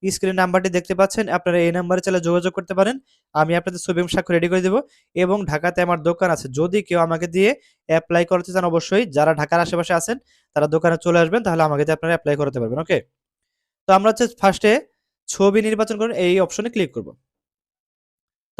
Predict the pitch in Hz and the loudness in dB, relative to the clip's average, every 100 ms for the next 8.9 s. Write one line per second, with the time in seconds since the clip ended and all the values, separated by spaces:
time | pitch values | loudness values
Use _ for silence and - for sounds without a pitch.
0 | 165 175 175 190 190 - 180 175 180 180 | 4 4 4 4 0 -2 0 2 2 2
1 | 180 175 247 - _ _ 175 185 - 208 | 2 -2 -6 -8 _ _ -2 0 0 2
2 | 208 208 202 233 196 160 175 185 170 160 | 4 2 2 2 0 4 4 4 0 2
3 | 165 165 160 165 - 139 117 113 135 147 | 2 2 2 0 2 0 2 -4 -8 -2
4 | 151 101 _ _ _ _ _ _ _ _ | -4 -4 _ _ _ _ _ _ _ _
5 | _ _ 156 - 165 170 170 175 165 175 | _ _ -8 -2 0 0 0 0 -4 -6
6 | - 151 156 156 156 147 165 156 202 131 | -4 -2 0 0 0 -4 -2 0 -2 -4
7 | 135 143 156 202 294 _ _ _ _ _ | -4 -4 0 -2 -2 _ _ _ _ _
8 | - 165 180 202 - 165 160 - 123 | -6 -4 -4 -4 -2 -2 -2 -4 -6